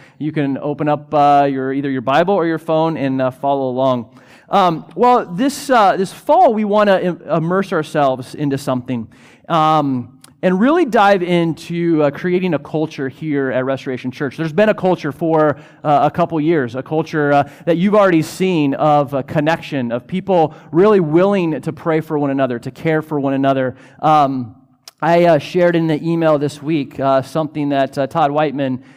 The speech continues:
uh, shared, and, uh, he shared, uh, uh, in an interaction with, uh, somebody, um, who said, "How big is Restoration Church?" as, uh, they, uh, just, uh, uh, got to,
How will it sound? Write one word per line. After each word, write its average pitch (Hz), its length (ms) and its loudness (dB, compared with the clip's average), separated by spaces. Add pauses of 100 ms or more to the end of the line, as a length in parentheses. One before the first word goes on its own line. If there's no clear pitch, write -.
(160)
uh, 127 220 0
shared, 123 500 -4
and, 127 400 -4
uh, 123 140 0
he 139 120 -4
shared, 151 560 -2
uh, 127 240 2 (340)
uh, 123 380 -2
in 165 120 -2
an 156 100 2
interaction 175 720 0
with, 147 260 -4
uh, 131 180 -2
somebody, 127 640 -2
um, 123 260 -4
who 143 120 -4
said, 139 220 -4
"How 160 200 0
big 220 220 0
is 180 160 0
Restoration 147 640 -4
Church?" 123 480 -10 (320)
as, 135 440 0
uh, 131 320 0
they, 131 320 -2
uh, 123 240 0 (400)
just, 139 380 -10
uh, 127 280 0
uh, 113 380 -10
got 135 340 -4
to, 120 520 -4